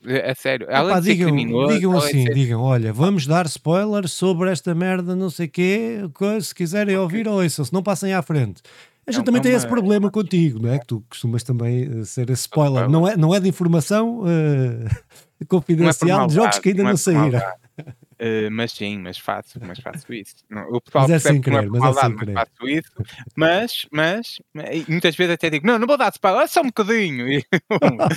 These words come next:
Speaker 1: é quase sempre, é quase sempre. Ma-, mas efetivamente, todas as histórias para mim te-,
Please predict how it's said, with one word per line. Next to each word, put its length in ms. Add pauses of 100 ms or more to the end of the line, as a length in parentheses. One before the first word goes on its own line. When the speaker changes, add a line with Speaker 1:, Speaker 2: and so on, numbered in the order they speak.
(240)
Speaker 1:
é 120
quase 260
sempre, 260
é 40
quase 200
sempre. 400
Ma-, 160
mas 160
efetivamente, 720 (140)
todas 320
as 120
histórias 360
para 160
mim 300 (340)
te-, 160